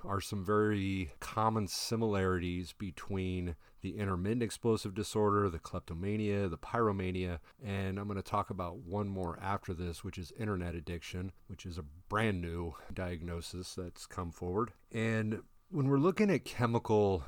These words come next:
abuse, or again, the impulse control disorders, there has to be something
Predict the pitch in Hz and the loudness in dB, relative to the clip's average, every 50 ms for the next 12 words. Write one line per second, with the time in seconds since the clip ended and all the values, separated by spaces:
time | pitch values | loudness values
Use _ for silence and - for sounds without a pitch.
0 | - - - 110 85 80 80 95 92 90 85 85 85 - - - - - - - | -6 -4 -2 -4 -4 -2 -2 0 0 0 0 -2 -4 -6 -8 -10 -10 -12 -14 -12
1 | 202 107 95 92 90 90 90 80 95 92 90 90 85 85 82 - - - 92 95 | -6 -4 -2 0 0 0 0 -2 -2 -2 -2 -2 -2 -4 -6 -8 -10 -8 -8 -4
2 | - 104 98 - - 110 101 92 - - 98 87 - - 101 92 90 85 82 - | -4 -4 -4 -4 0 0 0 0 -2 -4 -8 -8 -6 -4 -2 -2 -2 -4 -6 -8
3 | - 98 90 90 87 87 85 - - - - - 104 101 107 123 143 156 - - | -4 -2 0 0 0 0 -2 -4 -6 -12 -12 -6 -4 -2 0 0 0 -2 -2 -2
4 | 190 170 175 131 - - - 120 110 110 - - 110 101 98 92 87 | -2 0 0 -2 -2 -2 0 0 0 0 0 -2 -2 0 0 -2 -4